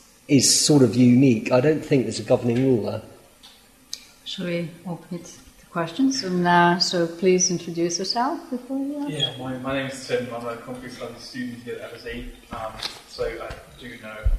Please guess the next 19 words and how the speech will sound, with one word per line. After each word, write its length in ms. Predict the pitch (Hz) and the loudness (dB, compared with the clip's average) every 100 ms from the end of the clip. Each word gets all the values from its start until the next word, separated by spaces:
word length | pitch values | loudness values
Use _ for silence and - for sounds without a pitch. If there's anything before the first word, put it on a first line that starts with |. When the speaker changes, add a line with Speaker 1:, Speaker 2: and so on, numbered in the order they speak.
| - | -2
Speaker 3:
at 60 | - | -10
least 160 | - | -14
two 100 | - | -16
people 320 | - - - | -16 -16 -16
on 60 | - - | -16 -18
the 100 | - | -16
panel. 300 | 107 139 - - - - _ | -14 -14 -16 -18 -18 -18 _
Speaker 2:
Um, 500 | 160 131 127 127 127 | -2 2 4 2 -4
Speaker 3:
Um, 300 | - - - | -6 -8 -2
Speaker 2:
we 100 | 185 | 0
have 240 | 185 202 190 | 0 0 0
a 220 | 180 - - | 0 -2 -4
rowing 500 | 175 170 165 160 160 | 0 2 2 0 -2
Speaker 3:
oh, 200 | 160 156 | 0 -2
Speaker 2:
mic, 120 | 160 - | -4 -8
Speaker 3:
okay. 280 | - 120 | -6 -4
Speaker 2:
so 300 | 107 156 156 160 - - | -2 -4 -4 -8 -14 2
Speaker 3:
Well, 360 | 147 135 104 101 | 4 6 2 -6
yeah. 160 | 104 | -8